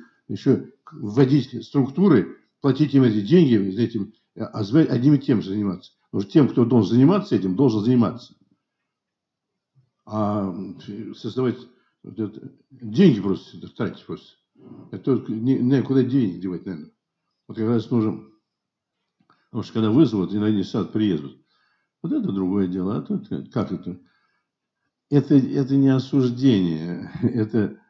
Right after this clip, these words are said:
высказывание своего мнения. <laughs> Простите. А это уж, э, какие они такие, это, это, это, это я не знаю, кто они такие.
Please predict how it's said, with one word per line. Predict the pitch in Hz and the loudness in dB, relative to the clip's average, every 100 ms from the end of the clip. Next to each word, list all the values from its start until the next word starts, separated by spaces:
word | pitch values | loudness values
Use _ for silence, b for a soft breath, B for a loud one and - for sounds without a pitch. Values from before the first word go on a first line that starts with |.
| _ | _
высказывание | 110 - 123 113 110 101 | -14 -8 -2 0 0 -2
своего | - 120 113 | 0 0 2
мнения. | 123 120 90 82 80 101 | 2 2 0 -4 -10 -12
<laughs> | 80 | -10
Простите. | 107 92 98 90 - 82 _ _ _ _ _ _ _ _ _ _ _ _ - | -8 -8 -8 -10 -10 -14 _ _ _ _ _ _ _ _ _ _ _ _ -20
А | - 170 | -12 -10
это | 147 98 85 - | -6 -2 -2 -2
уж, | - - - - | -4 -6 -16 -12
э, | 98 95 101 107 - b b b b - _ | -12 -10 -14 -16 -20 b b b b -20 _
какие | 147 127 196 170 | -6 -2 2 6
они | 135 | 6
такие, | 127 123 170 147 | 4 0 0 0
это, | 107 117 | 0 -2
это, | 110 110 - 135 | -2 -4 -6 -10
это, | 104 101 101 123 - _ _ | -8 -10 -12 -16 -20 _ _
это | 131 110 123 | -20 -6 -2
я | |
не | 117 110 | -2 -2
знаю, | 110 95 | -4 -6
кто | - 98 | -8 -10
они | 87 | -8
такие. | 113 - 170 87 82 | -10 -8 -8 -8 -12